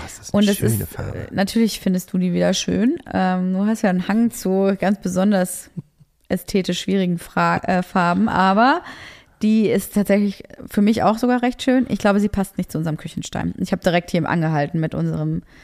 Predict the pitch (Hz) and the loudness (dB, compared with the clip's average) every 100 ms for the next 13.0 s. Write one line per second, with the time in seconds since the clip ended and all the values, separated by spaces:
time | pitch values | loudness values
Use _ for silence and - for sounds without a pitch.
0 | - - - 165 160 - 165 - 180 165 | -20 -20 -8 -4 -2 -2 -2 -2 -2 -2
1 | 160 - 156 156 - 165 160 - 170 - | -4 -4 -2 -2 -4 -4 -6 -8 -10 -10
2 | - 156 156 - - - 151 156 156 151 | -6 -4 -4 -6 -12 -8 -8 -6 -6 -4
3 | 156 160 165 - 170 170 _ _ _ _ | -4 -4 -6 -6 -6 -6 _ _ _ _
4 | - - - - 175 - 170 - - - | -20 -12 -8 -4 -4 -4 -8 -6 -6 -6
5 | - 160 160 156 _ - 160 160 - 156 | -4 -2 -2 -6 _ -6 -4 -4 -4 -2
6 | 160 160 - _ - _ - - - - | -2 -6 -12 _ -20 _ -20 -20 -20 -2
7 | 254 240 240 214 220 190 196 185 190 - | 4 4 6 4 4 4 4 4 2 2
8 | 214 190 156 151 196 320 - - - - | 4 4 4 4 2 2 0 -4 -6 -10
9 | - - - 131 226 226 226 226 208 202 | -12 -12 -6 2 4 6 6 6 6 6
10 | 202 170 147 202 190 - 175 233 180 127 | 6 4 4 6 6 6 6 6 4 2
11 | 151 - - - - - - - - _ | -2 -6 -10 -14 -20 -20 -20 -20 -20 _
12 | 190 185 208 190 196 175 175 185 196 | -4 2 4 6 4 4 4 4 2